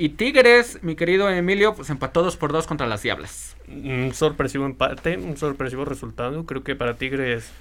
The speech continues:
Speaker 2: sin menospreciar a Toluca, nos tiene acostumbrados a ganar esta clase de partidos.
Speaker 1: Ujú.
Speaker 2: Y, y bueno, un empate, pero n-, no,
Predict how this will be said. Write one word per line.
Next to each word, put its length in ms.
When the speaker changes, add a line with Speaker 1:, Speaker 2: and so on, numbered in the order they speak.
Speaker 2:
sin 220
menospreciar 480
a 80
Toluca, 360
nos 120
tiene 200
acostumbrados 520
a 240
ganar 380
esta 200
clase 220
de 140
partidos. 580
Speaker 1:
Ujú. 300
Speaker 2:
Y, 580
y 80
bueno, 460
un 200
empate, 380
pero 320
n-, 260
no, 540